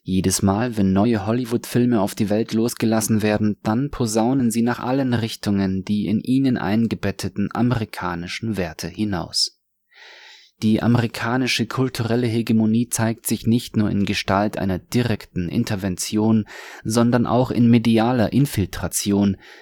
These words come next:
quasi als Trompete für die Welt. So spielen U-S-dominierte westliche Medien eine besonders wichtige Rolle bei der Gestaltung der globalen öffentlichen Meinung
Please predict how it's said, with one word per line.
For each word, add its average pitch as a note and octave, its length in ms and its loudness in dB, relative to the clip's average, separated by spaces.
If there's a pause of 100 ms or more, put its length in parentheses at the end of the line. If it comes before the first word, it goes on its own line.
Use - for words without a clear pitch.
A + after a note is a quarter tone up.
quasi A2+ 460 0
als - 300 -2
Trompete A2 680 0
für F#2+ 160 -4
die F2 200 -2
Welt. F2+ 440 -4 (600)
So B2 200 -4
spielen C#3+ 460 2
U-S-dominierte B2+ 960 2
westliche A2+ 480 -2
Medien G#2+ 480 2
eine A2+ 240 2
besonders A2+ 580 2
wichtige G2+ 420 -4
Rolle F#2+ 320 -2
bei F2+ 120 -2
der F2+ 100 0
Gestaltung G2+ 680 -2
der G#2 120 0
globalen A#2+ 680 0
öffentlichen G2 580 -2
Meinung G#2 500 0